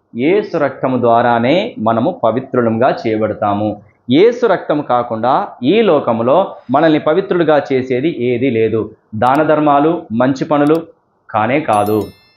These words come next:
నువ్వు చేసిన పాపానికి శిక్ష వస్తది, నువ్వు చేసినటువంటి మంచి పనులకి బహుమానం వస్తది తప్ప దానికి దీనికి చెల్లు కాదు.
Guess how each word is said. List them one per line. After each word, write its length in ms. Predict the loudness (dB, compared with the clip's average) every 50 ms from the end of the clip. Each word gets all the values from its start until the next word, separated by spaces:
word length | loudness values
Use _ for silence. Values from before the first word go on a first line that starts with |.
| _ _ _ _ _ _ _ _ _ -2
నువ్వు 220 | 0 0 2 2 2
చేసిన 240 | 2 2 2 0
పాపానికి 600 | 2 2 2 2 2 2 2 0 0 0 -2 -2
శిక్ష 260 | -2 -2 -2 0 2 2
వస్తది, 580 | 2 2 2 2 2 4 2 2 0 -4 -16 -20 _ _ _ -2
నువ్వు 200 | 0 2 2 2
చేసినటువంటి 420 | 2 0 0 -2 0 0 0 2
మంచి 280 | 2 0 0 0 -2 0
పనులకి 580 | 2 2 2 2 2 2 0 0 -2 -2 -6 -8 -6
బహుమానం 480 | -4 -2 -2 0 2 2 2 2 2 0
వస్తది 280 | 0 0 0 -2 0 0 -2
తప్ప 320 | -2 0 2 0 0 0 -2 -8 -16 -18 _ -4 0
దానికి 360 | 2 2 2 2 0 -2 -2
దీనికి 360 | -2 -2 -4 -4 -6 -8 -6 -4 -4
చెల్లు 160 | -2 -2 -2
కాదు. 480 | -2 0 0 0 0 0 -2 -4 -4